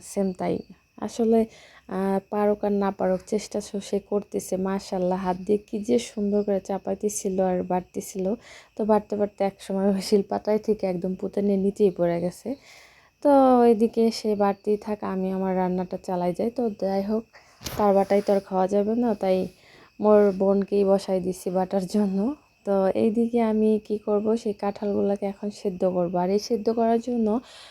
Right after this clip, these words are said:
আমি পানির ভিতর একটু হলুদ দিয়ে দিচ্ছি, যেন কষ্ট যদি যেটা থাকবে সেটা একদম এইটার সাথে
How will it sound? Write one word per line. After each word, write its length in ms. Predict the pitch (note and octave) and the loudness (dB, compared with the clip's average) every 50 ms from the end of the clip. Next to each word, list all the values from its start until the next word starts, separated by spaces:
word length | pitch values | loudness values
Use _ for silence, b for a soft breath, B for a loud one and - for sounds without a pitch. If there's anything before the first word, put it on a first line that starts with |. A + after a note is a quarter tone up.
| B B B B | B B B B
আমি 180 | G#3 G#3 G#3 | -2 -2 -2
পানির 360 | G#3 - G#3 G#3 G3+ G3+ G3+ | -2 -2 -2 -2 0 -2 0
ভিতর 260 | G3 G#3+ G#3 G#3 G#3 G3 | 2 2 2 2 0 -4
একটু 220 | - G#3 _ - G#3+ | -4 -6 _ -6 -6
হলুদ 360 | G3 F#3+ G3 F#3+ F#3+ G3 F3+ F3+ | -2 0 0 2 2 2 0 2
দিয়ে 140 | - G3+ G3+ | 2 2 2
দিচ্ছি, 340 | F#3+ G3 F#3+ F3+ - - G3 G3 | 2 0 -4 -6 -6 -8 -8 -6
যেন 240 | F#3 - F#3+ F#3 F#3 F#3 F#3 - | -4 -4 -4 -2 -2 -4 -4 -4
কষ্ট 280 | - F#3+ F#3+ - - _ _ _ _ - | -6 -6 -6 -6 -10 _ _ _ _ -6
যদি 240 | F#3+ G3 F#3 F#3+ G3 | -4 0 2 2 4
যেটা 280 | F#3 G3 G3+ G3 - G3+ - | 4 4 4 4 2 -2 -4
থাকবে 380 | - - G3 F#3+ G3+ F#3+ A3 A3+ | -4 -4 -4 -4 -2 -2 -4 -2
সেটা 300 | - - G#3+ G3 - G3 | 0 0 0 0 0 0
একদম 320 | F#3+ F#3 F#3 F#3 - F3+ F3+ F3 | -2 -2 -4 -6 -6 -4 -2 -2
এইটার 340 | F3 F3+ - - F#3+ F#3+ - - | -2 -2 -2 -2 -4 -4 -4 -4
সাথে 280 | F#3+ F#3 - - A3 | -8 -6 -4 -2 -2